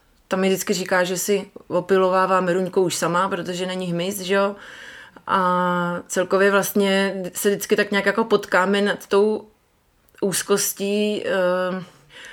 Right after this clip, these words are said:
ztráty vlastně té vody v tom potoce, no, protože já vlastně jako vždycky, když je to jaro, tak je to jako dobrý, jo, to jako tady ten sníh, takže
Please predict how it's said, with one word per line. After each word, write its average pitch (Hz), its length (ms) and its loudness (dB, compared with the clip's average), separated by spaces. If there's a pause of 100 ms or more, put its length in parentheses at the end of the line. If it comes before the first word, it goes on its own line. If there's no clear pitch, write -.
(160)
ztráty 190 480 2
vlastně 190 280 2
té 214 180 -2
vody 196 220 4
v 190 80 -10
tom 208 160 0
potoce, 202 480 0
no, 139 140 -4
protože 180 560 2
já 180 160 2
vlastně 202 240 0
jako 196 140 -2
vždycky, 170 300 -4
když 165 200 -2
je 180 60 -4
to - 120 -6
jaro, 220 440 2
tak 190 160 0
je 202 60 0
to 196 100 -4
jako 180 180 0
dobrý, 180 420 2
jo, 185 160 6
to 185 120 0
jako 175 220 -2
tady 180 160 -2
ten 175 200 -6
sníh, 196 420 -2
takže 175 260 -6